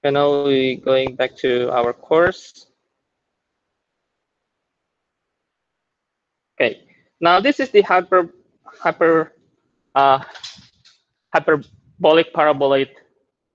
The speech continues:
the one that I showed before, the saddle. Okay.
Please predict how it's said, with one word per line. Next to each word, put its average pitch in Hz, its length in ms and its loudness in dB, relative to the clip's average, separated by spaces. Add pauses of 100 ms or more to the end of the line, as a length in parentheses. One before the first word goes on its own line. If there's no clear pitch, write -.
the 135 80 0
one 131 240 0
that 127 180 -2
I 127 220 -2
showed 123 320 -6
before, 120 420 -8 (120)
the 120 140 0
saddle. 135 540 -2 (400)
Okay. - 80 -20